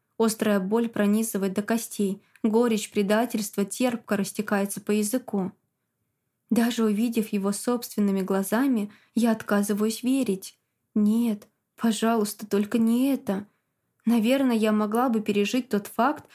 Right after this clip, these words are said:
что Яр бросил меня, склонил голову перед отцом и просто отступил, разрешил жить своей жизнью,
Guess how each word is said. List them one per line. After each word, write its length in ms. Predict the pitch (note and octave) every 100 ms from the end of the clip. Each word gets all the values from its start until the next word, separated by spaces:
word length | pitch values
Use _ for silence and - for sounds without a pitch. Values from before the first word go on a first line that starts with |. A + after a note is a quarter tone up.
| -
что 200 | - A#3+
Яр 280 | G#3 G#3 G3+
бросил 520 | G3 G#3+ D4+ - A#3+
меня, 400 | G#3+ G3 F#3+ F#3+ - _ _ _
склонил 480 | - - A3+ A3 A3
голову 440 | G3 B3 B3 G#3+
перед 260 | G#3 G3+ G3
отцом 540 | G3 - A#3 D4 C#4+ - _
и 80 | G3+
просто 460 | - G3+ B3 - G3
отступил, 800 | G3 - G#3 - C4+ G#3 - _ _ _ -
разрешил 680 | A3+ A3 G#3+ G#3+ B3+ C4+
жить 280 | A3+ B3 C4
своей 280 | - G3+ G3
жизнью, 640 | F3+ C4+ C4+ G3+ F#3+ G#3